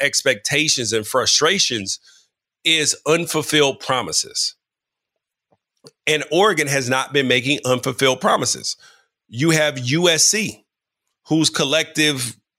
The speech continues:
from what I understand, paid out, uh, Caleb Williams, like, fifteen thousand dollars last year. The, that, that the Boulevard, which is now Sense, the, now Sense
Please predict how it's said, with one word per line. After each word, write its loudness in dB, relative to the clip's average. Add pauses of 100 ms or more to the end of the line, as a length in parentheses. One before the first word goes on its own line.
(140)
from 0
what 4
I 0
understand, 0
paid 0
out, 2 (380)
uh, 4
Caleb 0
Williams, 2
like, -2
fifteen 0
thousand 2
dollars 2
last 2
year. 2
The, 0
that, -2
that 2
the -2
Boulevard, 2
which 0
is -2
now 0
Sense, 2 (1400)
the, 0
now 0
Sense 0